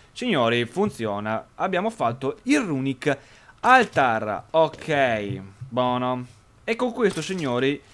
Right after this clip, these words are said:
uno, si conclude l'episodio, e due, noi riusciremo a fare altrettante cose molto simpatiche, per cui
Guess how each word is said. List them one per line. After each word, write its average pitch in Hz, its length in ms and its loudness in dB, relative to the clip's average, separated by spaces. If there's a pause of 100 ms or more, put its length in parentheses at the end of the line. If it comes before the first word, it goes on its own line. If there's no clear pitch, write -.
(440)
uno, 262 240 2
si 160 140 -2
conclude 160 380 2
l'episodio, 131 800 2
e 233 140 0
due, 147 540 2
noi 180 240 0
riusciremo 147 500 0
a 175 60 0
fare 135 560 0
altrettante 180 800 -2
cose 151 440 0
molto 175 440 -2
simpatiche, 123 920 -4
per 135 200 -10
cui 117 440 -4